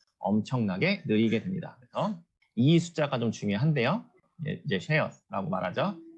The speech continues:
해시값 처음 숫자는 내가 얼-, 몇 개를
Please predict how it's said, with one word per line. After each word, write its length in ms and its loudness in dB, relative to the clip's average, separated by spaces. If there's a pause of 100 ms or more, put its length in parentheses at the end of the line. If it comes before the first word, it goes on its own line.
해시값 500 -4 (160)
처음 280 0
숫자는 520 -2 (300)
내가 480 -2 (100)
얼-, 360 0
몇 220 -4
개를 360 0